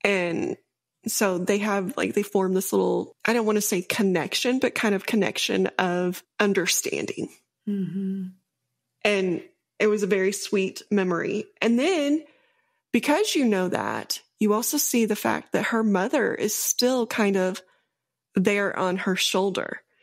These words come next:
Speaker 1: In some of the scenes, like the library, it's her mother's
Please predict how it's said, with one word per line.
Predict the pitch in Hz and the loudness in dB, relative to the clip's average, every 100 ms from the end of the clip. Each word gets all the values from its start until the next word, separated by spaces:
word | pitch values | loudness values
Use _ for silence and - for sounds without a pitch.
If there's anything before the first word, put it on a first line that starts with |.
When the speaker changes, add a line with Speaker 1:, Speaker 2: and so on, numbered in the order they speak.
| - _ - | -20 _ 0
Speaker 1:
In | 220 | 2
some | 220 233 | 2 2
of | 220 | 2
the | 208 | 0
scenes, | - 214 214 214 | 2 2 2 2
like | 180 | 0
the | 185 | 2
library, | 185 185 214 233 196 - - - - - | 2 2 2 2 2 0 -4 -10 -20 -2
it's | 247 247 | -2 0
her | - 233 | 0 2
mother's | 220 196 208 254 220 | 4 2 2 2 0